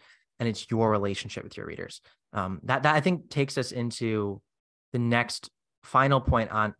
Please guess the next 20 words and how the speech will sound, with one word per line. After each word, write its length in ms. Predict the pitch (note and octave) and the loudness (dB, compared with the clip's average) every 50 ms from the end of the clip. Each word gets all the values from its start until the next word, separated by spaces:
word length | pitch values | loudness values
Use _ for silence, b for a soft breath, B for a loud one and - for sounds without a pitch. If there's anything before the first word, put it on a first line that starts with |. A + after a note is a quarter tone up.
| _ _ _ _ _ | _ _ _ _ _
our 300 | C3 C3+ D3 E3 D#3 C#3 | 2 4 6 6 6 6
presentation 480 | - B2 A#2 A2 G#2 A2+ G#2+ - - | 2 -2 -8 -6 -8 -8 -8 -6 -6
around 100 | G#2+ G2+ | -6 -6
pricing 400 | F#2+ - G#2+ G2+ - - G#2+ G2 G2+ b b b b b | -2 -2 -2 -2 -2 -4 -6 -6 -6 b b b b b
before 280 | _ B2+ - - B2+ A#2+ | _ -10 0 2 4 4
we 220 | A#2+ A#2+ A2+ A2 A2+ - - _ _ _ _ _ _ _ _ _ | 4 4 0 0 -6 -12 -20 _ _ _ _ _ _ _ _ _
speed 320 | - - - - C#3 C3+ | -10 -6 0 2 2 6
run 160 | B2+ B2+ A#2+ A2 | 6 6 4 4
through 120 | A#2 A2+ | 0 -4
your 80 | A2 G#2 | -4 -2
questions, 560 | - A2 G#2 - - G2+ F#2 F#2 - - _ _ | 0 -2 -2 -2 -6 -10 -10 -12 -16 -20 _ _
which 180 | A2 A2+ - | -10 -4 -4
I'm 120 | G#2+ G2+ G2 | -2 -4 -2
super 220 | - - G#2 G#2+ | -4 -4 -2 -2
excited 260 | G2+ - G#2 F#2+ G2 | -4 -4 -6 -8 -6
for, 220 | - G#2+ G2+ - - _ _ _ _ _ _ _ _ _ _ _ _ | -8 -8 -8 -8 -12 _ _ _ _ _ _ _ _ _ _ _ _
which 300 | B2+ A#2+ A#2+ - - - _ _ _ _ _ _ _ _ _ _ | 2 2 2 0 -8 -16 _ _ _ _ _ _ _ _ _ _
we 100 | - C3 | -2 -2
can 160 | C3 - C#3+ C#3 | 2 2 4 4
now, 560 | C3+ C#3 D#3+ F3+ G3 G3+ G3 F#3+ F3+ - | 6 8 8 10 8 8 6 4 0 -4